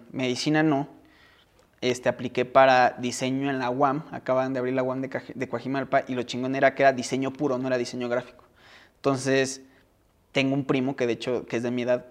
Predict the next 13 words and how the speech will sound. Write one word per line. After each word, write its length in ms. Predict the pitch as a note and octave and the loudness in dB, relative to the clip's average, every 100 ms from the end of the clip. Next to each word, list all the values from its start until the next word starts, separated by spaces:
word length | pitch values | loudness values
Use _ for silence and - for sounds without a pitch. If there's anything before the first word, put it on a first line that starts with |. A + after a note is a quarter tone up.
| - | -10
que 300 | A#2 A2 - - | -4 -4 -4 -6
él, 180 | A2+ - | -6 -4
él 120 | A#2+ | -4
sí 120 | B2 | -6
estudió 260 | A#2 A#2+ A#2 | -6 -4 -2
diseño, 480 | A2+ - B2+ A#2 - - _ _ _ _ | -2 -4 -4 -6 -10 -20 _ _ _ _
y 160 | - B2+ | -4 0
de 60 | |
hecho 160 | C3+ G#3 | 0 2
sí 140 | F#3 E3+ | 2 0
me 120 | F3 | 0
quedé, 460 | A2+ B2 C3 - - - - _ _ _ _ | 0 0 -2 -6 -20 -20 -20 _ _ _ _
pero 400 | C3 A#2+ G#2+ - | 4 4 2 -4